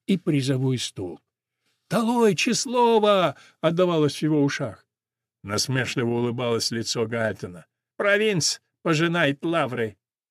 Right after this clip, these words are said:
Жук сидел у ворот, ожидая возвращения Мэри. Он не смел покидать дом. «Как долго! Какая тоска! Этот дармоед провалился куда-то!» —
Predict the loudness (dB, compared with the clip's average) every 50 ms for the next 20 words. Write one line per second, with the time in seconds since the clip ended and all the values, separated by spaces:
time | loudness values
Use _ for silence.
0 | _ _ _ _ _ _ _ _ _ _ _ _ -10 -8 -4 0 2 2 2 2
1 | 0 -2 -2 -2 -2 0 0 0 0 0 -2 -2 -2 -2 0 -2 -2 -4 -8 -18
2 | _ _ _ _ -14 -12 -10 -6 -4 -2 -2 0 0 -2 -2 -2 0 0 -2 -2
3 | -2 -2 -4 -4 -4 -4 -4 -4 -4 -4 -6 -6 -8 -12 -18 _ _ _ _ _
4 | _ _ -6 -4 -2 0 0 0 0 0 0 0 0 0 -2 -4 -8 -6 -4 -4
5 | -2 -2 -2 -2 -2 -2 -2 -4 -8 _ _ _ _ _ _ _ _ _ _ _
6 | _ -8 -8 -6 -6 -6 -4 -4 -4 -4 -6 -8 -10 -10 _ _ _ _ _ _
7 | _ -8 -8 -4 -2 0 0 0 0 0 0 0 0 0 -2 -2 -2 -4 _ _
8 | _ _ _ _ _ 2 2 4 4 4 4 4 4 4 6 4 4 4 4 2
9 | 2 0 _ 0 2 4 4 6 6 6 6 4 4 2 0 0 2 2 2 2
10 | 2 0 -2 -4